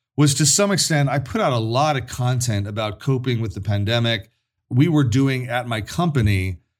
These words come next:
a daily hour-long Zoom every day, every weekday from mid-March through the, through mid-June, just to run the numbers and go over what the new rules were and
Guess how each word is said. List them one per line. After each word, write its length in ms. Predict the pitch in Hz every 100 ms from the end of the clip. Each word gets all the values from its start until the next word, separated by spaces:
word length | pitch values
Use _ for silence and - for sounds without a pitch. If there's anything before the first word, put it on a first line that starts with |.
| _ _ -
a 60 |
daily 800 | 117 101 131 151 139 107 98 87 - _ _ _ _ -
hour-long 600 | 127 143 135 123 120 117
Zoom 420 | 101 117 98 78 -
every 300 | 160 139 123
day, 460 | 123 104 62 85 95 -
every 220 | 147 139
weekday 640 | 127 151 - 95 62 - _ _ _ _ -
from 520 | - 123 117 117 120
mid-March 720 | 151 139 139 127 123 - -
through 160 | 123
the, 320 | 123 120 113 110
through 280 | 127 123
mid-June, 760 | 117 131 127 98 127 143 95 73 - _ _ -
just 280 | 143 143
to 160 | 143 127
run 240 | 120 135 127
the 80 |
numbers 640 | 120 190 190 175 170 165 127
and 160 | 120
go 160 | 131 127
over 240 | 127 123
what 220 | 113 117 -
the 80 |
new 120 | 110 117
rules 400 | 170 226 202 147
were 380 | 190 185 175
and 180 | 131 117